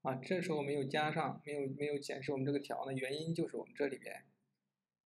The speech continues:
在添加这个商户 widget 的时候，看一下我们的代码，这里边就不是 self 点 view 了，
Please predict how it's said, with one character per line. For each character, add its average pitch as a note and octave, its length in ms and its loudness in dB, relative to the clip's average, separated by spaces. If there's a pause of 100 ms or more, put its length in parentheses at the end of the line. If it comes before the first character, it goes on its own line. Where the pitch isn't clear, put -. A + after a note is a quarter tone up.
(200)
在 C3 180 0
添 D3+ 280 -2
加 D3 160 2
这 D3 100 0
个 C3+ 480 -4
商 D3 320 -4
户 C#3 200 0
widget C3+ 480 0
的 B2+ 100 -10
时 - 180 -8
候， C3 300 -4 (1500)
看 D#3+ 120 0
一 - 20 -4
下 D3 140 0
我 - 60 -4
们 C#3 80 -6
的 C#3 60 -4
代 C#3 200 -2
码， - 120 -4 (1400)
这 G#3 140 8
里 D#3 120 4
边 B2+ 160 2
就 C#3+ 120 2
不 C#3 100 -2
是 C#3 100 0
self C#3 460 0
点 - 140 -6
view - 180 -8
了， - 160 -16